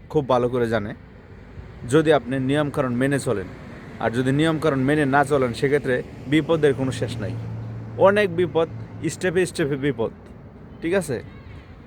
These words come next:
তো আমার যে সকল ভাইরা বাংলাদেশ থেকে ড্রাইভিং ভিসা নিয়ে সৌদি আরবে আসবেন, আমি একটা কথা আপনাদেরকে বলতে পারি,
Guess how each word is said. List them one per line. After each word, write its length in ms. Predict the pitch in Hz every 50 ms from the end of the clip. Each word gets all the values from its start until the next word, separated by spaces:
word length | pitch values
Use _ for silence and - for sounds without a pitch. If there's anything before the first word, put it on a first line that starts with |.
| - -
তো 80 | - 117
আমার 220 | 120 123 131 135
যে 160 | 135 160 170
সকল 240 | 151 160 139 143 131
ভাইরা 300 | 117 123 135 139 147 147
বাংলাদেশ 360 | 143 147 151 151 156 131 117 -
থেকে 340 | - 135 120 127 113 110 - - - - - - - - - - - - - - - - - - - - - - - - - - 107
ড্রাইভিং 400 | 117 135 135 143 147 170 175 165
ভিসা 220 | 156 143 - 165
নিয়ে 160 | 160 165 160
সৌদি 260 | 147 - 147 147 147
আরবে 180 | 156 156 156 147
আসবেন, 320 | 139 131 - 156 147 127 127 147 - - - - - - - - - - -
আমি 200 | 120 120 127 135 143
একটা 320 | 139 - 190 190 - - 233 190
কথা 180 | 214 208 214 190
আপনাদেরকে 340 | 165 160 160 165 165 160
বলতে 260 | 160 160 165 151 156 147
পারি, 280 | 147 131 123 139 185